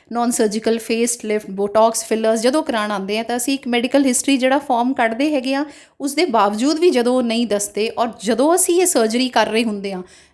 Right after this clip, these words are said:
ਨਾਨ ਸਰਜੀਕਲ ਕਰਦੇ ਆ, ਸਰਜੀਕਲ 'ਚ ਮੈਂ ਹੇਅਰ ਟ੍ਰਾਂਸਪਲਾਂਟ ਵੀ ਕਰਦੀ ਆ ਪਲਾਸਟਿਕ ਸਰਜਨ ਦੇ ਨਾਲ, ਉਦੋਂ ਸਾਨੂੰ ਪਤਾ ਲੱਗਦਾ ਹੈ ਕਿ in between ਪੇਸ਼ੈਂਟ ਦਾ ਬੀ ਪੀ ਉੱਪਰ ਨੀਚੇ ਹੋਇਆ ਹੈ ਕੁਛ,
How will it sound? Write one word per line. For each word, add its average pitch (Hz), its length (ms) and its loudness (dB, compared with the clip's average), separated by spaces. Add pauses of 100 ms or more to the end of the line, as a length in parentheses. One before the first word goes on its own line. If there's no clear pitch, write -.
ਨਾਨ 214 180 0
ਸਰਜੀਕਲ 214 500 0
ਕਰਦੇ 208 340 -4
ਆ, 247 100 -4
ਸਰਜੀਕਲ 220 500 0
'ਚ 226 100 -4
ਮੈਂ 233 140 0
ਹੇਅਰ 214 200 0
ਟ੍ਰਾਂਸਪਲਾਂਟ 226 560 -2
ਵੀ 247 80 -2
ਕਰਦੀ 190 320 -4
ਆ 202 80 -6
ਪਲਾਸਟਿਕ 202 420 -4
ਸਰਜਨ 202 380 -4
ਦੇ 214 100 -4
ਨਾਲ, 208 200 -4 (420)
ਉਦੋਂ 254 260 0
ਸਾਨੂੰ 254 260 -2
ਪਤਾ 196 220 -4
ਲੱਗਦਾ 190 320 -4
ਹੈ 208 40 0
ਕਿ 226 180 -8 (120)
in 220 100 -2
between 208 460 -4
ਪੇਸ਼ੈਂਟ 196 400 -6
ਦਾ 196 100 -2
ਬੀ 190 160 -6
ਪੀ 202 180 -10
ਉੱਪਰ 190 280 -10
ਨੀਚੇ 190 360 -2
ਹੋਇਆ 180 300 -2
ਹੈ 185 80 -2
ਕੁਛ, 240 280 -6